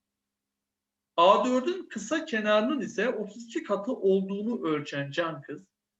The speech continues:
masanın kısa kenarının A dördün kısa kenarının on dört katı olduğunu hesaplıyor. Buna göre A dört kağıdının çevresi kaç santimetredir diye sorulmuş.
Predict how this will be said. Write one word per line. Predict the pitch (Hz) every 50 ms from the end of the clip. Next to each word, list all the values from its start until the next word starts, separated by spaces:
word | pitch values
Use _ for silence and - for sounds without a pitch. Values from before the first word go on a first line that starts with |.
| _ -
masanın | 180 190 190 - 247 302 370 349
kısa | - 277 233 - 330 330 320
kenarının | - 262 240 214 196 180 170 160 156 151 151
A | 156 160 170 180 180
dördün | 196 196 202 - 285 -
kısa | - - - 294 285
kenarının | - - 208 180 175 170 175 214 240 233
on | 240 269 294 277 254
dört | 220 202 202 -
katı | - 196 196 226 214
olduğunu | 190 202 202 196 - 175 208 233
hesaplıyor. | 226 185 - - 151 151 - - - - - _ _ _ _ _ _ _ _ _ _ -
Buna | - 190 180 156
göre | 143 147 147 151 180 208 226 220 226 - - _ _ -
A | 151 151 156 151
dört | - 247 277 277 - -
kağıdının | 165 147 151 147 147 143 147 147
çevresi | - - 180 156 147 139 139 139 - - 233 262 277 285 - - _ _
kaç | - - - - - -
santimetredir | - 165 156 156 151 - 165 160 165 170 165 - - 147 139 147 143 135 -
diye | 151 147 151 180 214 226 233 233 233 - - _ _
sorulmuş. | _ - 165 139 127 117 104 - - _ _ _